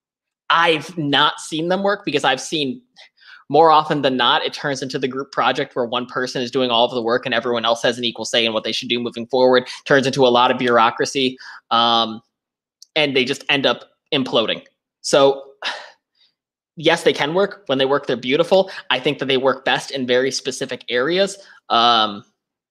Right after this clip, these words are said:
carpentry, I'm sure, is another one. It's probably, pro-, I, I bet you the trades probably work well. I bet, I bet you car-, I bet, I bet you carpet-, if carpentry works well, I wouldn't be surprised if it works, if it expands to, um,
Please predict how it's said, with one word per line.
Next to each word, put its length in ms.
carpentry, 480
I'm 80
sure, 120
is 120
another 240
one. 160
It's 120
probably, 380
pro-, 180
I, 260
I 100
bet 140
you 80
the 80
trades 420
probably 360
work 200
well. 180
I 60
bet, 120
I 80
bet 200
you 80
car-, 180
I 60
bet, 160
I 20
bet 160
you 60
carpet-, 340
if 120
carpentry 400
works 220
well, 160
I 40
wouldn't 240
be 80
surprised 460
if 60
it 80
works, 300
if 100
it 40
expands 480
to, 200
um, 240